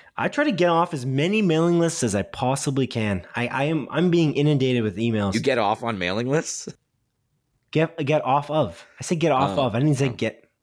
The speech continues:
Speaker 2: Oh.
Speaker 1: get o-, off on. Come on, li-, listen to what I'm saying, Adrian. You know, it's just us. It's a podcast. Okay.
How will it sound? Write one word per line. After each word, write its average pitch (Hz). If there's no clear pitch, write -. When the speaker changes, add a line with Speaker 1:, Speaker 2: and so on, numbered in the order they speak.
Speaker 2:
Oh. -
Speaker 1:
get 123
o-, 120
off 120
on. 110
Come 160
on, 175
li-, 233
listen 302
to 269
what 226
I'm 165
saying, 151
Adrian. 175
You 170
know, 170
it's 214
just 277
us. 240
It's -
a -
podcast. -
Okay. -